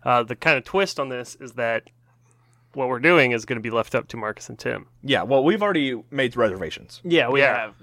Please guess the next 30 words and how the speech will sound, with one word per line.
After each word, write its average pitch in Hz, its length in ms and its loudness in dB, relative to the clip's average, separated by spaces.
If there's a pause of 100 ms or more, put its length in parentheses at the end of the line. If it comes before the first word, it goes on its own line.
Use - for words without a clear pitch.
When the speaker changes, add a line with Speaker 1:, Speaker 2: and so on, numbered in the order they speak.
Speaker 3:
Yeah, 113 300 -10
yeah, 110 40 -6 (200)
Speaker 2:
Uh, 107 60 2
Speaker 3:
yeah. - 40 0
Speaker 2:
so 135 240 4
it 131 120 0
starts 254 280 2
off 170 240 4
pretty 139 200 -2
simple. 92 520 -8
Speaker 3:
Yeah, 131 100 -4
Speaker 1:
Mm-hmm. 123 260 -6
Speaker 3:
a, 120 40 -2
a 127 340 2
little 139 220 2
walking 156 300 0
in 190 40 -6
the 202 60 -8
park. 139 440 -2
You're 143 120 -6
gonna 139 280 -6
go 139 180 -4
to 156 60 -2
the 180 100 -8
park, 127 380 -2
Speaker 2:
Right. 107 220 0
Speaker 3:
have 135 80 -12
a 143 60 -4
little 156 160 -2
walk. 120 340 -4